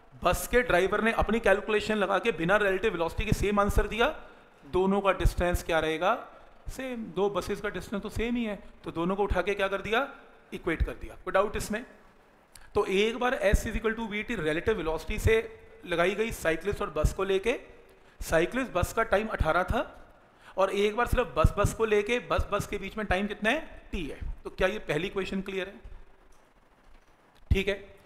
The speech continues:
फिर same question आपने cyclist से फिर पूछा, "अब तू ये बता कि तू इधर जा रहा है और bus इधर जा रही है,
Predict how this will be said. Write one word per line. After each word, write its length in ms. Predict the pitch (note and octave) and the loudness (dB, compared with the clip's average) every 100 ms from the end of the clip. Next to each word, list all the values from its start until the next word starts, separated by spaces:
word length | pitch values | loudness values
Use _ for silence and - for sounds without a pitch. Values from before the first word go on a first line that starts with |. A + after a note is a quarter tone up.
| - - | -20 -4
फिर 100 | C#4 | -2
same 320 | B3 A3+ A#3+ C4+ | 2 4 4 0
question 340 | A3 - A3+ | -2 0 2
आपने 220 | G#3 A3 | 2 2
cyclist 480 | - F3+ F3 G#3 G3+ | 0 0 0 -2 -4
से 80 | G#3+ | -4
फिर 220 | - A3 | -2 -4
पूछा, 360 | F#3+ F3+ C#3 C#3 - - - - - - | -4 -6 -2 2 0 -2 -14 -16 -6 0
"अब 180 | F#3+ G3 | 0 0
तू 80 | A3+ | -2
ये 160 | G#3 | -2
बता 220 | F#3 E3+ F3+ - - - | -2 -2 -2 -4 -16 -10
कि 60 | G#3+ | -4
तू 100 | G#3 | -2
इधर 220 | F3 F#3 | 0 2
जा 180 | F#3+ F3+ | 6 6
रहा 120 | G3 | 6
है 60 | |
और 120 | G#3 G3+ | 4 2
bus 180 | F3 F3+ | -2 -2
इधर 200 | E3+ D#3+ | -4 -2
जा 140 | C#3 | -4
रही 180 | C#3 | -6
है, 100 | C3+ | -8